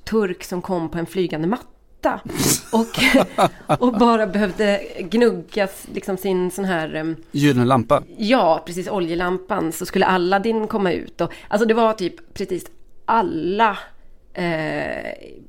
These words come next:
Speaker 1: exakt alla turkiska, eh, liksom, eller orientaliska tusen och en natt, eh, konnotationer de bara kunde få in <laughs>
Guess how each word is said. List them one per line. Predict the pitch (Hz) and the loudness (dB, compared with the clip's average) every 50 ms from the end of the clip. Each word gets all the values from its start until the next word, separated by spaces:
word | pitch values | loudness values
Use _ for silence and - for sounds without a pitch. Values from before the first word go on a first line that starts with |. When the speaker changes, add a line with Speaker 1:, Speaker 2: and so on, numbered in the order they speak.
| - - - - - - - | -20 -20 -20 -20 -20 -20 -20
Speaker 1:
exakt | - - - 226 - - 262 208 - - - - - | -18 -14 -12 -12 -6 -4 -4 -4 -4 -8 -16 -6 -2
alla | - 240 226 170 165 165 190 196 - - - - - - - - - - - | 0 0 2 0 0 0 -2 -2 -4 -6 -10 -12 -14 -16 -14 -14 -14 -14 -8
turkiska, | - - 208 185 180 - - - - - 180 - - - 170 175 165 160 170 180 175 | -2 0 2 2 2 0 -4 -8 -8 -8 -8 -6 -6 -4 -2 -2 -2 -2 -2 -2 -4
eh, | 160 160 156 156 156 160 - - - - | -4 -6 -8 -8 -10 -12 -14 -14 -16 -14
liksom, | - 165 165 - - 175 160 160 160 165 160 165 | -12 -12 -12 -8 -4 -2 -2 0 0 -2 -2 -2
eller | 160 139 123 - 165 170 170 165 - - - - | -4 -4 -2 0 0 0 0 -2 -6 -12 -12 -4
orientaliska | - 190 196 196 185 180 190 185 170 175 170 180 - - 180 165 160 160 - - - - - - - | 0 2 4 4 4 4 2 0 2 0 0 -2 -4 -4 -2 -2 -2 -4 -6 -12 -20 -20 -20 -20 -6
tusen | - 185 175 - - 175 165 | -2 -2 -2 0 0 -2 0
och | 165 | 2
en | 175 | 2
natt, | 185 185 - - - - - - - - | 0 0 -2 -6 -18 -20 -20 -14 -10 -8
eh, | 151 147 143 - - - - - - | -6 -4 -4 -4 -4 -6 -6 -8 -6
konnotationer | - - 202 190 185 190 202 - 202 196 - 208 233 220 | -2 0 2 2 2 0 0 0 0 2 4 4 4 6
de | 220 214 | 6 6
bara | 208 214 233 | 4 4 4
kunde | - - 220 - 254 254 | 2 2 4 4 4 4
få | - - 240 - | 2 -4 -6 -2
in | - 254 - | 0 -2 4
<laughs> | - - 311 - - - - - 311 294 - | 6 6 6 6 4 0 2 4 4 4 4